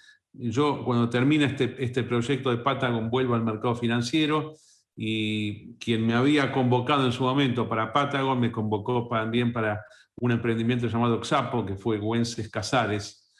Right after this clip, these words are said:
eh, que ha salido muchísimo hace veinte años en toda la prensa española también. Eh, bueno, me convocó para Bitcoin y estuve hasta hace un año en, en, en Xapo a cargo de la tesorería.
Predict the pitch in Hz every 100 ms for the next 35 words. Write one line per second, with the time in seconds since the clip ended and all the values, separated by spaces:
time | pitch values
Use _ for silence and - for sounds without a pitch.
0 | _ _ - 110 - 196 - 147 139 120
1 | 120 151 - 110 104 101 101 101 107 104
2 | 104 117 113 101 101 101 113 104 98 110
3 | 104 107 98 98 95 - 107 120 110 98
4 | 95 101 117 120 123 - - - - _
5 | 117 104 104 113 107 107 113 117 120 127
6 | 131 139 170 165 135 120 113 143 139 120
7 | 147 139 147 143 143 143 143 131 117 110
8 | 104 104 101 101 104 101 120 120 123 -
9 | 117 110 104 98 - 98 110 113 113 95
10 | 90